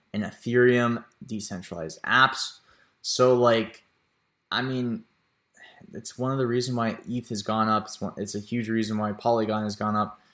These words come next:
Do not sleep on Polygon. This could easily be a twenty-two dollar coin. Um, that's just one man's opinion, obviously, but that's what I got for you guys.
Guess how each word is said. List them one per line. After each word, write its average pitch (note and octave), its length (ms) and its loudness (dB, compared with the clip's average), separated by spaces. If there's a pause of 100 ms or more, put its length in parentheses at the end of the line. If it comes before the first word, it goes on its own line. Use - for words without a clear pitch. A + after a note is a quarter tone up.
(180)
Do G#2+ 100 -6
not A2+ 280 2
sleep - 360 -4
on A2 260 0
Polygon. G#2+ 640 0
This G#2 120 -2
could G2+ 140 -12
easily A2 360 -2
be G#2 120 -2
a G#2 60 -2
twenty-two G2 420 -4
dollar F#2+ 220 -2
coin. C#3 500 -2 (760)
Um, G#2 480 -2
that's G#2+ 200 -4
just - 140 -10
one A2 140 0
man's G#2 220 -2
opinion, C#3 400 -2
obviously, A#2 640 0 (480)
but G2+ 380 -4 (360)
that's - 160 -12
what G#2+ 100 0
I G#2 40 -2
got A2+ 220 2
for F2+ 80 -2
you F#2+ 80 0
guys. F#2 300 -8